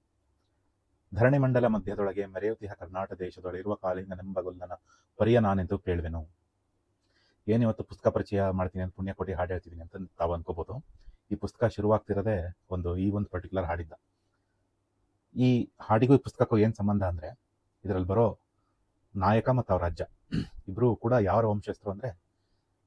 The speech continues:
ಆ, ಈ ಹಾಡಲ್ಲಿ ಬರ್ತಾರಲ್ಲ, ಇ-, "ಇರುವ ಕಾಳಿಂಗನೆಂಬ ಗೊಲ್ಲನು" ಅಂತ. So ಆ ಗೊಲ್ಲನ ಹೆಸರು ಕಾಳಿಂಗ ಅಂತ. ಈ ವಾಡಿಕೆ ಏನಿದೆ ಅಂದ್ರೆ ಈ ವಂಶಸ್ಥರಲ್ಲಿ, ಈಗ ಒಬ್ಬ, ಆ, ವ್ಯಕ್ತಿ ಹೆಸರು ಕಾಳಿಂಗ ಅಂದ್ರೆ ಆ ವಂಶದಲ್ಲಿ ಅವ್ರ ಮಗನ್ ಬಿಟ್ಟು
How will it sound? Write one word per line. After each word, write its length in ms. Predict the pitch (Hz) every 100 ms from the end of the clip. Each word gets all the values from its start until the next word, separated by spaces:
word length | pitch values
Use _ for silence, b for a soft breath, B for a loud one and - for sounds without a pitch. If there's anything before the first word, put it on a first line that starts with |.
| _ _ -
ಆ, 360 | 98 90 80 80 71 _ _
ಈ 220 | 101 98 92
ಹಾಡಲ್ಲಿ 300 | 104 113 104
ಬರ್ತಾರಲ್ಲ, 320 | - 95 90
ಇ-, 260 | 101 113
"ಇರುವ 220 | 117 120 123
ಕಾಳಿಂಗನೆಂಬ 720 | 107 101 107 110 101 110 107
ಗೊಲ್ಲನು" 380 | 98 95 92 87
ಅಂತ. 160 | - - - _ _ _ _ -
So 240 | 104 98
ಆ 100 | 90
ಗೊಲ್ಲನ 300 | 92 107 123
ಹೆಸರು 200 | 123 -
ಕಾಳಿಂಗ 340 | - 95 107 101
ಅಂತ. 160 | 85 90 - _ _ _ 113
ಈ 380 | 123 113 104 - _ _ _ _
ವಾಡಿಕೆ 440 | 110 113 135 143 131
ಏನಿದೆ 200 | 127 117
ಅಂದ್ರೆ 200 | 120 117
ಈ 40 |
ವಂಶಸ್ಥರಲ್ಲಿ, 680 | 101 104 117 - - 85 156 _ _ _ _ _ _ _ _ 117
ಈಗ 120 | 95 80 104
ಒಬ್ಬ, 240 | 104 135 135 127 - - -
ಆ, 340 | 117 107 104 101
ವ್ಯಕ್ತಿ 400 | 95 113 - 131
ಹೆಸರು 180 | 117 123
ಕಾಳಿಂಗ 300 | 107 117 113
ಅಂದ್ರೆ 220 | 101 95
ಆ 20 |
ವಂಶದಲ್ಲಿ 540 | 92 104 - 87 - - -
ಅವ್ರ 140 | 104
ಮಗನ್ 260 | 104 135 143
ಬಿಟ್ಟು 300 | 135 226